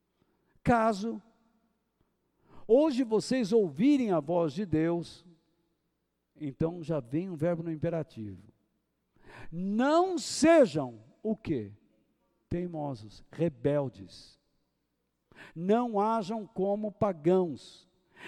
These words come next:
Não hajam como pessoas ímpias, rebeldes. Como foram seus antepassados quando se revoltaram contra ele?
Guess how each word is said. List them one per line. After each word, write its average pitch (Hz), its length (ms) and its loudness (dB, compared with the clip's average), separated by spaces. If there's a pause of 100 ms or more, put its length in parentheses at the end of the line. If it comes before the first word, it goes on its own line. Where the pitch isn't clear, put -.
Não 233 480 0
hajam 220 460 -4
como 208 420 -6
pessoas 190 720 0
ímpias, 170 540 -2
rebeldes. 196 1000 8 (2500)
Como 392 340 4
foram 330 540 2
seus 285 320 0
antepassados 254 1120 0
quando 311 300 2
se 302 140 4
revoltaram 311 800 2
contra 302 540 4
ele? 302 580 4